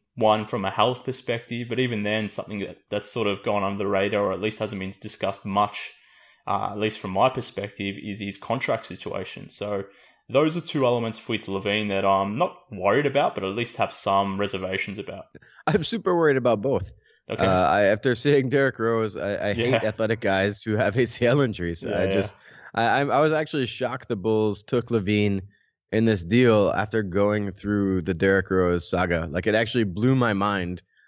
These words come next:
Speaker 2: that they would even, s-, you know, sign up for even the smallest potential of that.
Speaker 1: <laughs> Yeah.
Speaker 2: Even if they
Speaker 1: Yeah.
Speaker 2: thought LaVine was gonna be great, that they would even wanna put the fan base through that. Like, you know, that was so hard on the fan base for, like, four to five years. Like, why would you wanna even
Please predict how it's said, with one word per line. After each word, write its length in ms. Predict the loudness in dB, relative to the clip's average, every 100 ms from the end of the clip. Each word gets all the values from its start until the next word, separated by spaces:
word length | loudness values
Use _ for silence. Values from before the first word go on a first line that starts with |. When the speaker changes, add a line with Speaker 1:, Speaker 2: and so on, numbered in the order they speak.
| _
Speaker 2:
that 140 | -4 0
they 120 | 2
would 180 | 2 2
even, 260 | 0 -2
s-, 240 | -4 -10 -20 _
you 120 | -2
know, 200 | 0 0
sign 380 | -2 0 2 2
up 200 | 0 -2
for 240 | -2 0 0
even 320 | 0 0 0
the 100 | 0
smallest 640 | -4 -6 0 2 2 0
potential 540 | -4 -4 -2 -2 0 0
of 100 | 2
that. 240 | 0 0
Speaker 1:
<laughs> 60 | -6 _ -10
Yeah. 260 | -8 -2
Speaker 2:
Even 200 | 0 4
if 140 | 4 2
they 240 | 2 4
Speaker 1:
Yeah. 60 | 4
Speaker 2:
thought 320 | 4 2 2
LaVine 300 | 0 -2 -2
was 140 | -4
gonna 160 | -4 -6
be 140 | -4
great, 320 | -2 0 0 -2
that 120 | -2
they 120 | 2
would 140 | 2
even 200 | 2 0
wanna 160 | 0 0
put 220 | 0 0
the 100 | 0
fan 440 | -2 0 2 2 2
base 260 | 0 -2
through 140 | -4 -2
that. 260 | 0 -2 -10 _ _ _ -2
Like, 200 | 0 0
you 120 | 0
know, 160 | 2 4
that 60 | 4
was 120 | 2
so 480 | -4 -4 0 4 4
hard 280 | 4 2 0
on 80 |
the 100 | 0
fan 380 | -4 -2 -2 0
base 220 | 0 -2
for, 100 | -4
like, 160 | -6 -6
four 320 | -10 -8 -2
to 80 | -2
five 300 | 2 0 4
years. 260 | 4 2 2
Like, 140 | 0
why 260 | 2 4 6
would 260 | 4 4
you 120 | 2
wanna 240 | 4 6 4
even 380 | 4 2 0